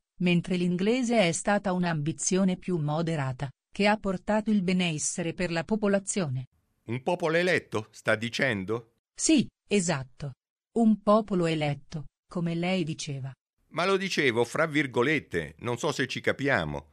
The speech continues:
Speaker 2: Mentre le riporto pari pari che non pochi criticano l'assenza del conflitto sociale nei suoi libri.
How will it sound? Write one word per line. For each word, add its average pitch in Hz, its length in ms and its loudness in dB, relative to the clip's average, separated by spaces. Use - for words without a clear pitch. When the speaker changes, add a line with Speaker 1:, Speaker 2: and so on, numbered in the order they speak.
Speaker 2:
Mentre 110 560 0
le 123 160 2
riporto 165 520 0
pari 139 280 2
pari 76 460 -4
che - 140 -4
non 202 300 -4
pochi 76 500 -4
criticano 76 840 -6
l'assenza 120 680 -2
del 98 180 -4
conflitto 147 480 -6
sociale 185 440 -2
nei 170 100 -2
suoi 147 220 -6
libri. 67 380 -10